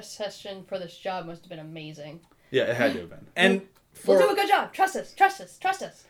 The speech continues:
Speaker 3: And for a Marvel action movie,
Speaker 2: Mm-hmm.
Speaker 3: they understand geography. And I don't know if we wanna get into that.
Speaker 2: No, we can't. It's a good time to talk about the directors, 'cause it, it is very impressive that they are able to pull off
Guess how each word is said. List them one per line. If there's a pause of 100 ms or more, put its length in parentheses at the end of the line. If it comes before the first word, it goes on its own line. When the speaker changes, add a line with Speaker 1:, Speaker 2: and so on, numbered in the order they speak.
Speaker 3:
And
for
a
Marvel (120)
action
movie, (140)
Speaker 2:
Mm-hmm. (560)
Speaker 3:
they
understand
geography. (580)
And
I
don't
know
if
we
wanna
get
into
that. (420)
Speaker 2:
No,
we
can't.
It's
a
good
time
to
talk
about
the
directors,
'cause
it,
it
is
very
impressive
that
they
are
able
to
pull
off